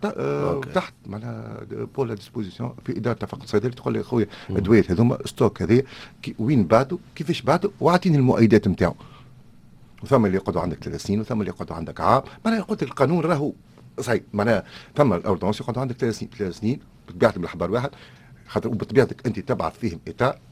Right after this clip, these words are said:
Speaker 1: يقعوا حفظهم بعد ثلاث سنين.
Speaker 2: مم.
Speaker 1: هاك الك-، الكراس وصفات يقع-، يقعوا، هاك اللي نكتبوا فيها الكراسه يقعوا حفظه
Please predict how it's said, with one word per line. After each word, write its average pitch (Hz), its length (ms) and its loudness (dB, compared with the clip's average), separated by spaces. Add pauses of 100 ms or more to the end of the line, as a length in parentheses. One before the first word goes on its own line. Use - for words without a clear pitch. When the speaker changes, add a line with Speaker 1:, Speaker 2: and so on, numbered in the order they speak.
(120)
Speaker 1:
يقعوا 113 340 2
حفظهم 120 380 -6
بعد 131 140 -8
ثلاث 127 200 -4
سنين. - 140 -10 (240)
Speaker 2:
مم. 98 220 2 (160)
Speaker 1:
هاك 117 180 0
الك-، 120 160 -2
الكراس 110 1080 0
وصفات 107 380 -2 (240)
يقع-، 98 300 -4
يقعوا، 120 440 2 (240)
هاك 95 160 -6
اللي 92 120 -4
نكتبوا 104 180 -6
فيها 107 160 4
الكراسه 92 360 0 (420)
يقعوا 104 280 4
حفظه 131 460 -2